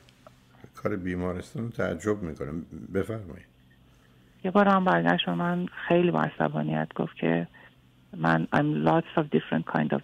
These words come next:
Speaker 2: drugs. I'm going to be dead very soon. You will be sorry for the rest of your life." تهدید زیاد می‌کنه، عصبانی که بشه اصلاً doesn't matter.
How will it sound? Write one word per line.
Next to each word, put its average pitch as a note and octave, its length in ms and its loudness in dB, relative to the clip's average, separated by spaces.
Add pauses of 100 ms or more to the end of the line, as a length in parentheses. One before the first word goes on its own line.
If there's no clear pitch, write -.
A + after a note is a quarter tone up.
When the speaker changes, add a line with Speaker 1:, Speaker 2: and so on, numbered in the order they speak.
(100)
Speaker 2:
drugs. - 320 -4 (1080)
I'm D3 140 0
going D#3+ 240 2 (120)
to D3+ 360 2 (440)
be D3+ 60 -10 (140)
dead - 220 2
very - 320 2 (160)
soon. - 240 -6
You C#3+ 180 2
will C#3+ 220 2
be - 40 0 (120)
sorry D#3 320 2
for - 120 0 (440)
the - 140 -18
rest - 260 -4
of - 60 -8
your - 140 -2
life." - 400 -4 (2250)
تهدید E3+ 500 2
زیاد E3+ 340 4
می‌کنه، D3+ 640 0
عصبانی D3+ 560 2
که - 140 -4
بشه D#3 420 0
اصلاً E3+ 140 -2
doesn't E3+ 400 -2
matter. F3 340 -2